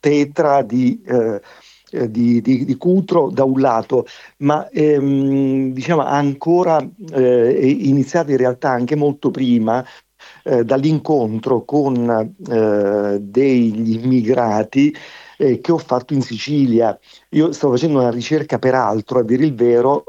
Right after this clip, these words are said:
eh, che riguardava la religione, l'Islam, e loro mi raccontavano, questi ragazzi, di questo viaggio incredibile, appunto, per terra e per mare. E, e chiaramente, eh, tutta l'attenzione mi si è concentrata su questo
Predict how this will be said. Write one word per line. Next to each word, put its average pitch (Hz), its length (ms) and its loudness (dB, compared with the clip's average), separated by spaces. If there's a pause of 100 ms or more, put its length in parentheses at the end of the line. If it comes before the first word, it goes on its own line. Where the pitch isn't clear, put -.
(120)
eh, 117 560 2 (260)
che 135 100 -2
riguardava 120 540 0
la 120 260 2
religione, 120 580 0
l'Islam, 123 640 0 (340)
e 165 120 2
loro 147 360 2
mi 127 100 2
raccontavano, 123 720 0
questi 107 260 -4
ragazzi, 117 460 0
di 113 80 0
questo 113 240 -2
viaggio 117 380 0
incredibile, 117 720 0 (280)
appunto, 120 480 -2
per 117 280 -2
terra 120 560 0
e 131 160 -4
per 123 240 -2
mare. 110 500 -2 (560)
E, 143 160 0
e 127 320 0
chiaramente, 143 540 0 (140)
eh, 123 360 0
tutta 170 320 -6
l'attenzione 131 640 -2
mi 113 100 -2
si - 120 -4
è 120 80 -4
concentrata 127 600 -2
su 147 180 -6
questo 139 480 -2